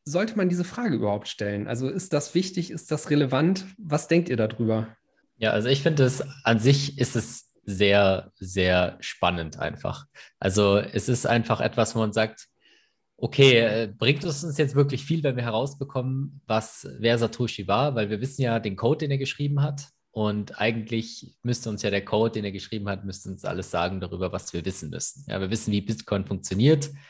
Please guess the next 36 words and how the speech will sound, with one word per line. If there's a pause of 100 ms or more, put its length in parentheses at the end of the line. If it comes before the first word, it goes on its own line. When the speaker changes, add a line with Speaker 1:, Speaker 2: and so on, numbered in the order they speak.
(320)
Speaker 2:
Es
ist
egal,
wer
eigentlich
Bitcoin
geschrieben
hat.
Wir
müssen
uns
nur
noch
darauf
fokussieren, (600)
was
Bitcoin
tut,
wie
es
aufgebaut
ist,
was
sind
die
ökonomischen
Konsequenzen
und
so
weiter. (400)
Und
der
Erfinder
ist
an
sich